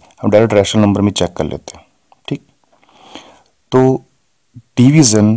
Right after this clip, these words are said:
is not associate for rational number and any, any number। ठीक है, चलिए रैशनल नंबर का एग्जांपल लेते हैं और इसको आगे चलाते हैं। फ़ाइव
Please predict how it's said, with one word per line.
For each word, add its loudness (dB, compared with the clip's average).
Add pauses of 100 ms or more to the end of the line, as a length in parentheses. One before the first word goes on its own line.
(400)
is -6 (100)
not -2 (140)
associate -4
for -6
rational -6
number -4
and 0
any, -2 (120)
any 0
number। -6 (160)
ठीक -8
है, -8 (140)
चलिए -6
रैशनल 0
नंबर 0
का -4
एग्जांपल -4
लेते -6
हैं -2
और -2
इसको -8
आगे -2 (600)
चलाते -10
हैं। -20 (2500)
फ़ाइव 2